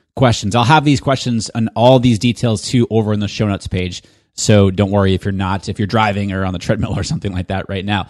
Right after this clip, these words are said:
Number two, post your video on YouTube and then enter the following in the description. Okay. And I'll, and I'll outline this again on the show notes page, but you're gonna put rick mulready dot com,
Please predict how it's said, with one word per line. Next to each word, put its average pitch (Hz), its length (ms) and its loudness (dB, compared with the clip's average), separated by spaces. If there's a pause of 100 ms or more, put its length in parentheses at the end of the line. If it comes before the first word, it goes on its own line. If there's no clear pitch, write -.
(240)
Number 165 220 4
two, 165 320 0 (280)
post 151 300 4
your 196 80 6
video 160 300 2
on 139 160 2
YouTube 123 520 4
and 113 120 2
then 117 120 2 (100)
enter 139 340 2
the 127 100 0
following 120 800 0 (380)
in 135 420 4
the 123 160 4
description. 117 680 0
Okay. 113 260 0
And 117 100 2
I'll, 117 220 2
and 117 100 0
I'll 110 180 0
outline 127 340 2
this 113 180 -4
again 110 200 0
on 104 100 -2
the 98 60 -2
show 123 200 -2
notes 107 160 -4
page, 101 320 -4
but 110 100 -2
you're 113 100 -2
gonna 113 140 0
put - 200 -2
rick 131 280 -2
mulready 117 380 -2
dot 107 200 -4
com, 110 420 0